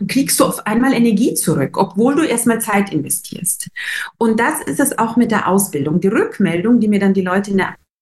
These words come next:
die Teilnehmer, die Teilnehmerinnen, weil es Frauen sind einfach, äh, sagen,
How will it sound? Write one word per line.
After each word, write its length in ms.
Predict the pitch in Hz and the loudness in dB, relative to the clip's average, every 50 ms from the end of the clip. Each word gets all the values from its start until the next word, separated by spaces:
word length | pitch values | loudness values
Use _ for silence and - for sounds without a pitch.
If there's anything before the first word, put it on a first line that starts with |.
| _ _ _ - | _ _ _ -2
die 160 | 185 185 - | -2 0 0
Teilnehmer, 560 | - 196 208 220 220 214 202 185 165 - - - - - | 0 0 2 2 4 4 4 4 2 0 -6 -12 -4 -2
die 160 | - 160 156 | 0 0 0
Teilnehmerinnen, 640 | - - 165 165 156 151 151 165 190 190 160 156 | 0 0 2 2 2 2 2 2 2 2 2 0
weil 80 | 147 156 | -4 -6
es 240 | - - - - - _ _ _ _ _ _ _ _ _ _ | -8 -8 -8 -10 -16 _ _ _ _ _ _ _ _ _ _
Frauen 280 | - 170 202 202 170 156 | -4 -2 0 0 0 -2
sind 260 | 156 147 - - - | -4 -6 -6 -4 -2
einfach, 320 | 147 135 135 - - 196 - - - - - - - | 0 0 0 0 -2 -2 -4 -6 -8 -8 -8 -10 -6
äh, 160 | - - 185 180 | -2 -2 0 0
sagen, 400 | 190 180 190 202 220 220 226 | 2 2 2 2 2 0 -2